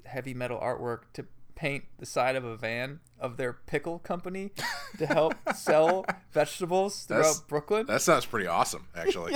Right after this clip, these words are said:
Speaker 1: <laughs> Yeah. I'm like, yeah,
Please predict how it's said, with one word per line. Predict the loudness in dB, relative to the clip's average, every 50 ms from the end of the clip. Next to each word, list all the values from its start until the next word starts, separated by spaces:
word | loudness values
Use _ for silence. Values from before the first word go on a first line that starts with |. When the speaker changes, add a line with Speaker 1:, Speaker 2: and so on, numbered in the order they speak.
| 6 6
Speaker 1:
<laughs> | 4
Yeah. | 0 -2 -2 -4 -2 -2 -2 -2 -2 -4 -6 -6 -6 -6 -4 -4 -4 -4 -4 -8 -10 -10 -10 -8 -10 -10 -12 -14 -16 -16 -16 -16 -16 -14 -14 -14 -12 -14 -14 -16 -18 -18 -14 -2
I'm | 2 4 6 6 6 6 4 2 0
like, | 0 0 0 -2 -4 -6 -4
yeah, | 0 2 4 4 4